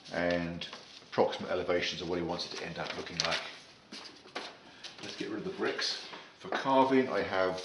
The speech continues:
my drywall saw, a knife, and the multi-tool. And I will probably use all three of these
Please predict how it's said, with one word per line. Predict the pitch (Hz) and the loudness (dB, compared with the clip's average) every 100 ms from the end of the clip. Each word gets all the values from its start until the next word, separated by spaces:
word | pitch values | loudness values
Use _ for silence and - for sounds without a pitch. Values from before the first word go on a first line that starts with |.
| - - | -8 -4
my | 95 85 82 82 - - 120 | -2 0 -2 -6 -12 -2 2
drywall | 117 120 113 | 4 4 2
saw, | 113 - 117 113 113 - - 101 110 - - | 2 2 4 4 4 4 2 0 -4 -6 -8
a | 85 | -2
knife, | 92 113 - - - - - - - - - - - - - - | 4 8 10 10 6 -4 -12 -18 -18 -14 -12 -14 -14 -16 -12 -4
and | 90 92 92 85 - - | 0 0 -2 -6 -8 -6
the | 98 | -4
multi-tool. | 95 90 85 - 87 82 - - - - - - - - - - - - | 0 0 0 -4 -6 -6 -8 -8 -2 -4 -4 -14 -14 -16 -16 -18 0 6
And | 202 | 8
I | |
will | 185 | 8
probably | - 185 135 | 8 6 6
use | 117 110 | 4 2
all | 110 98 | 2 0
three | - 95 90 | 0 0 2
of | 90 | 4
these | 90 87 - | 4 2 -2